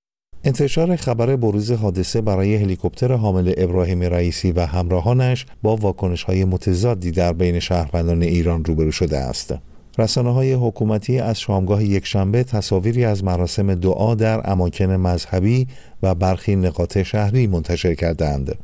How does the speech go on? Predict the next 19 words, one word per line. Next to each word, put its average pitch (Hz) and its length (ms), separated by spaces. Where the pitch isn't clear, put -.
این 98 120
رسانه‌ها 101 600
همچنین 107 560
اقدام 101 400
به 104 140
انتشار 104 480
اظهار 92 540
نظرهای 90 640
فراوان 95 680
چهره‌های 92 580
مختلف 98 560
سیاسی 92 520
و 85 200
اجتماعی 95 800
و 117 60
عمدتاً 110 760
شامل 98 420
تمجید 98 540
از 107 300